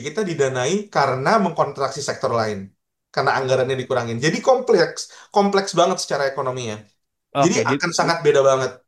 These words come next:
Speaker 1: Kalau tujuannya pertumbuhan sama kemiskinan, gampangnya disbursement-nya berapa persen? Itu aja udah gagal kan
Speaker 2: Ya.
Speaker 1: sebenarnya.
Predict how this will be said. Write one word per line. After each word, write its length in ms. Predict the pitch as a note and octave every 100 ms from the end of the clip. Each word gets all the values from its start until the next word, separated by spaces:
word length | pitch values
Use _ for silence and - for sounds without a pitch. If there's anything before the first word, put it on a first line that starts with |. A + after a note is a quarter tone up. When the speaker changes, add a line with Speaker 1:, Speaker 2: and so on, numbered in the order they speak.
| _ _ _ _ _ _ _ -
Speaker 1:
Kalau 560 | E3 E3 E3+ - - _
tujuannya 400 | F#3 D3+ D#3+ E3+
pertumbuhan 400 | D#3+ E3+ D#3+ D#3+
sama 160 | E3 D#3
kemiskinan, 680 | D#3 D3+ - A3 G3 F#3 D#3+
gampangnya 480 | C3+ - D3 F#3 G3+
disbursement-nya 640 | C#3+ C3 C#3 C3+ C#3 F#3+
berapa 160 | C#3+ C3+
persen? 240 | C3+ B2
Itu 160 | A2+ C3+
aja 80 | G3
udah 100 | D3
gagal 260 | E3+ G3 C3
kan 100 | - - -
Speaker 2:
Ya. 240 | C3+ A#2
Speaker 1:
sebenarnya. 400 | C3 C#3+ C3+